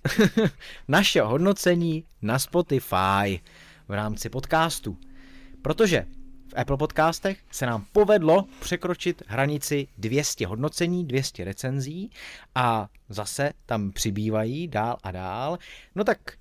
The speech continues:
na Spotify, tak jsme si řekli, že do konce měsíce by bylo fajn, kdyby jsme měli sto hodnocení. No a protože tenhle ten díl je zřejmě poslední, nebo určitě je poslední v tomhle měsíci, tak by bylo fajn, aby to tam teďka už nějak jako bylo.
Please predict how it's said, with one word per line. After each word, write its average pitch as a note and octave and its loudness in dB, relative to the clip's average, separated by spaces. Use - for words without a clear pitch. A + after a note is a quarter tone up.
na A2+ -2
Spotify, G3 0
tak - -6
jsme F3+ -4
si - -8
řekli, D3+ -2
že A2+ -2
do - -2
konce E3+ 0
měsíce D#3+ 0
by C3 -4
bylo A2 -2
fajn, D#3+ -2
kdyby F3+ 0
jsme D3 0
měli C3+ 2
sto A#2+ -2
hodnocení. F#2 -4
No B2+ -2
a D3+ 0
protože D#3+ -2
tenhle D3+ -2
ten E3 -4
díl F3+ -8
je D#3+ -2
zřejmě C#3 -2
poslední, D3+ -6
nebo A2+ -2
určitě E3 -2
je A2 0
poslední G#2+ -4
v F#2 -6
tomhle A#2 -2
měsíci, A2 -6
tak G#2+ -8
by A#2 -6
bylo F3 2
fajn, F3 2
aby E3+ 0
to F3+ 0
tam G3 2
teďka - -4
už - -8
nějak F#3+ 0
jako F#3 -8
bylo. B2+ -4